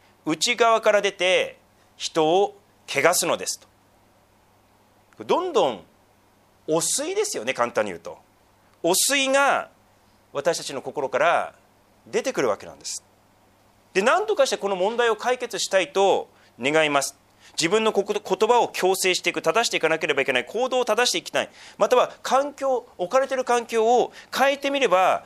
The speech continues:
自分が変わるかもしれないと思って努力するんですけれども、あまり時間を経ることなく化けの皮が剥がれるというか、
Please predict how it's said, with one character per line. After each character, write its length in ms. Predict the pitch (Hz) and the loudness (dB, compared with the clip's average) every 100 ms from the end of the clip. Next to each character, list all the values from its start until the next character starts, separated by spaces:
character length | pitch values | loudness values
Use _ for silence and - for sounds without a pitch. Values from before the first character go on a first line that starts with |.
| - | -10
自 140 | - 185 | -8 -6
分 160 | 240 | -2
が 100 | 247 240 | -2 0
変 100 | 226 | 2
わ 60 | |
る 80 | 262 | 2
か 100 | 262 | 0
も 80 | 202 | 0
し 120 | - | 0
れ 60 | 160 | 0
な 100 | 170 | 0
い 60 | 165 | 0
と 80 | 147 | -2
思 120 | 143 | -2
っ 40 | |
て 480 | - 190 196 110 - _ - - | -2 0 2 0 -4 _ -20 -12
努 180 | 123 247 | 0 2
力 240 | 294 226 | 2 0
す 100 | - | -2
る 100 | 170 | -2
ん 40 | 165 | -2
で 80 | 143 | -4
す 100 | - | -4
け 100 | 131 | -4
れ 60 | |
ど 100 | 123 | -2
も、 360 | 160 202 110 - _ _ _ _ - _ _ _ _ - | -2 -2 -2 -6 _ _ _ _ -20 _ _ _ _ -2
あ 100 | 190 | 2
ま 120 | 269 | 2
り 140 | 262 | 0
時 140 | 180 202 | -4 -2
間 240 | 220 214 | 0 2
を 320 | 226 226 160 - _ _ _ - | 2 0 0 -6 _ _ _ -2
経 140 | 254 | 0
る 80 | 254 | 0
こ 100 | 208 | -2
と 100 | 170 | 0
な 120 | 151 | 0
く 360 | 160 185 127 - _ _ _ _ _ | 2 0 -2 -6 _ _ _ _ _
化 120 | 139 | -4
け 100 | - | -2
の 100 | 190 | -2
皮 20 | 185 | 2
が 260 | 190 175 | 2 2
剥 100 | - | 0
が 60 | 123 | 0
れ 100 | 120 | -2
る 80 | 110 | -6
と 100 | 101 | -10
い 80 | |
う 80 | 90 | -8
か、 380 | - 151 98 | 0 2 2